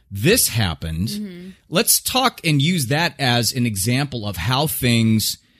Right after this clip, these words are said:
Speaker 1: change and how expectations and frustrations happened after you got out, and then what, how you dealt with that.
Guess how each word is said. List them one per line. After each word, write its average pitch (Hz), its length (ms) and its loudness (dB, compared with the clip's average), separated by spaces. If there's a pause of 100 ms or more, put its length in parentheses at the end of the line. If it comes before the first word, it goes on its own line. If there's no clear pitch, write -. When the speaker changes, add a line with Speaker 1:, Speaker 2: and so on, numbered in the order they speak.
(200)
Speaker 1:
change 98 720 0
and 113 160 -2
how 131 380 -2
expectations 135 1400 2
and 110 160 -2
frustrations 131 720 0
happened 117 360 0
after 117 260 0
you 110 140 0
got 113 260 0
out, 113 220 0
and 110 140 2
then 101 300 0
what, 110 280 -2
how 131 140 0
you 117 200 2
dealt 98 340 2
with 98 240 2
that. - 360 -6